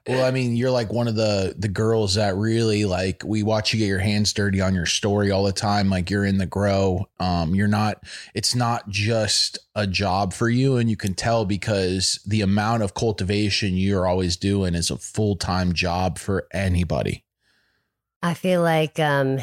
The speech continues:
Speaker 2: you definitely get to a point where you absolutely have to love it, or,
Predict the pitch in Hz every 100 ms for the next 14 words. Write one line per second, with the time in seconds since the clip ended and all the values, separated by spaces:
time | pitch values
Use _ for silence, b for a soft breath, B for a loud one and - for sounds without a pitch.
0 | - 165 151 151 165 156 151 147 131 -
1 | _ _ _ - 156 - 156 147 147 135
2 | 143 123 135 139 - 143 139 127 135 131
3 | - 120 120 120 165 220 220 _ _ _
4 | - 147 143 139 127